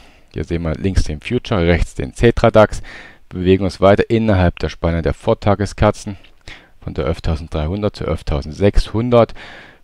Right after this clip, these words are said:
Seit über zehn Tagen tänzeln wir um das mittlere Bollinger Band herum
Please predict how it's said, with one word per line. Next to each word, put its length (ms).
Seit 220
über 200
zehn 280
Tagen 360
tänzeln 440
wir 100
um 80
das 160
mittlere 320
Bollinger 460
Band 360
herum 540